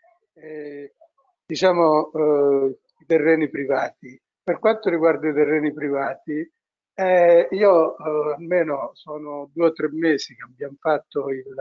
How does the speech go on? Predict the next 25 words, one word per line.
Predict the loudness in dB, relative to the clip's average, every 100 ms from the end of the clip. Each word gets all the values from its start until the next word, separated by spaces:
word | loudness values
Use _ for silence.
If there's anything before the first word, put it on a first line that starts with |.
| -8 -10 _ _ _ _ _ _
il | _ _ _ _
bando | 0 2 2 0 0
per | 0
la | -2
manifestazione | -4 -8 -8 -10 -10 -14 -6 -4 -4
di |
interesse | -8 -6 -2 -2 -4 -12
da | -14 -6
parte | -6 -6 _ _ _
di | _ _
privati | _ _ -20 -20 -18
a | -12
cedere | -6 -2 -2 -4 -14 -16
i | -20
terreni | -20 _ _ _ _
incolti. | -20 -20 -20 _ _ -20 _ _ _ _ _ -4
Al | -2
momento, | 0 2 2 0 0 2 2 2
forse | -2 -4 -6 -4
anche | -4 -4 -4 -4
per | 0 0 2 -2
incapacità | -2 -4 -10 -10 -12 -10 -8
nostra, | -6 -8 -8 _ -20
non | -20 _ _
discuto, | _ _ _ _ _